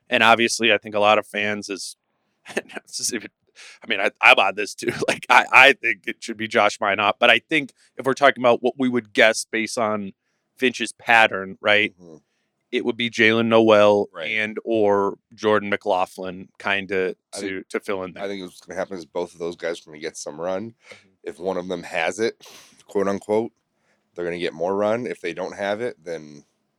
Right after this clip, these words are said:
Speaker 2: I don't know what, what Finch does at this point. I don't see why either Wendell Moore or Josh Minott shouldn't get
Speaker 1: Mm-hmm.
Speaker 2: a look, at least a look
Speaker 1: You know what I
Speaker 2: in
Speaker 1: wish we
Speaker 2: that
Speaker 1: would
Speaker 2: sce-,
Speaker 1: have
Speaker 2: that
Speaker 1: done?
Speaker 2: scenario,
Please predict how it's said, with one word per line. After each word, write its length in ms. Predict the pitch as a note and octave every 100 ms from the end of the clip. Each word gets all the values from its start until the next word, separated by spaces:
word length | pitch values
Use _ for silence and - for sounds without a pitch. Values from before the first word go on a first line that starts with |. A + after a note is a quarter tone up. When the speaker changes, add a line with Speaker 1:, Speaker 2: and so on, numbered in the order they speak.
| _
Speaker 2:
I 40 | F2+
don't 120 | E2+
know 100 | E2+
what, 240 | D#2 E2 -
what 220 | E2 D#2 - _
Finch 300 | - F2+ -
does 240 | F2+ F#2+
at 100 | F#2+
this 140 | - -
point. 340 | - A#2+ B2 _ - _ G#2
I 100 | G#2
don't 160 | G2+
see 280 | - - G2+
why 680 | F2+ E2 E2 E2+ F2 F2+ - _ _ _ _ _ _ _ _ _ _ _ _ _ -
either 360 | F#2 F#2 F2+
Wendell 420 | F2 F#2 F#2 F#2+ F2+
Moore 340 | F2+ F#2+ G#2
or 80 | F#2
Josh 360 | F2 F2+ - F#2
Minott 320 | F#2 F#2+ F#2
shouldn't 360 | - G2+ G#2+
get 260 | - B2+ - _ _ _ _
Speaker 1:
Mm-hmm. 240 | G#2 G#2 G#2
Speaker 2:
a 40 | G2
look, 400 | G#2+ C3+ G#3 - - - _ _ _ _ _ _ _ _ _ G#2+
at 100 | G#2+
least 280 | A#2+ - _
a 120 | G2+ B2+
look 360 | B2+ D#3 - - - _ _ _
Speaker 1:
You 120 | C#3
know 60 | A3
what 100 | A#3+
I 40 |
Speaker 2:
in 60 | C3
Speaker 1:
wish 200 | C3+ -
we 40 | D3+
Speaker 2:
that 60 |
Speaker 1:
would 100 | D3+
Speaker 2:
sce-, 40 | D#3
Speaker 1:
have 60 | A#2
Speaker 2:
that 60 |
Speaker 1:
done? 200 | C3 C#3+
Speaker 2:
scenario, 640 | D3+ B2 C3 C#3+ D#3 E3+